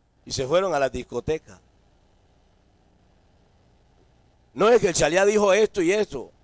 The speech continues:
Todo lo contrario de lo que yo había dicho. Ellos tienen los oídos tapados.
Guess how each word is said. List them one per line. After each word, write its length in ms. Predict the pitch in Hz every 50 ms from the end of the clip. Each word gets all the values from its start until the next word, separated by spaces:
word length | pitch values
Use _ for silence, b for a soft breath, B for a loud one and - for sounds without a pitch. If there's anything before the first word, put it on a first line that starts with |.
| _ _ _ _ _ _ _ _ _ _ _ _ _ _ _ _ _ _ _ _ _
Todo 200 | - 180 196 214
lo 140 | 196 180 139
contrario 380 | 143 139 139 143 170 180 175
de 80 | 156 139
lo 80 | 131 110
que 100 | 120 123
yo 100 | 127 120
había 180 | 120 127 135
dicho. 280 | 160 175 160 - 123 120
Ellos 140 | 135 170 -
tienen 280 | - 180 175 175 170
los 120 | 160 143 143
oídos 340 | 143 147 156 160 156 147
tapados. 480 | - - 120 - - 147 139 120 101 90